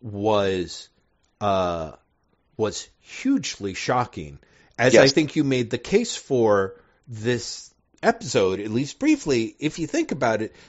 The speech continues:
Speaker 1: the idea that Diamond is not, is having cash flow problems and is not going to pay its vendors is, uh, flabbergasting. I mean, it's
Speaker 2: Yes. Yeah.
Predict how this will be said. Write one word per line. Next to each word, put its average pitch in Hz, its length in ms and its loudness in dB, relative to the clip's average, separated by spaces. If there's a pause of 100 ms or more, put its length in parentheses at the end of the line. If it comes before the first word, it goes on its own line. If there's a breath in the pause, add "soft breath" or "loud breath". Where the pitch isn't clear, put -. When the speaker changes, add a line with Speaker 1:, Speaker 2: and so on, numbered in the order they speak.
Speaker 1:
the 185 100 2
idea 190 280 0
that 185 220 0
Diamond 196 600 0
is 143 200 -8
not, 156 360 -4
is 139 160 -2
having 143 320 -4
cash 175 300 -8
flow 202 260 -2
problems 127 580 0 (420 soft breath)
and 131 360 -2
is 120 240 -2
not 123 480 -2
going 160 240 2
to 139 40 2
pay 147 260 2
its 117 180 0
vendors 147 760 0 (220)
is, 147 640 2 (800)
uh, 104 560 4 (140)
flabbergasting. - 960 -4 (200)
I 117 60 -2
mean, 143 200 4
it's 156 120 2
Speaker 2:
Yes. - 340 4 (300)
Yeah. 104 240 6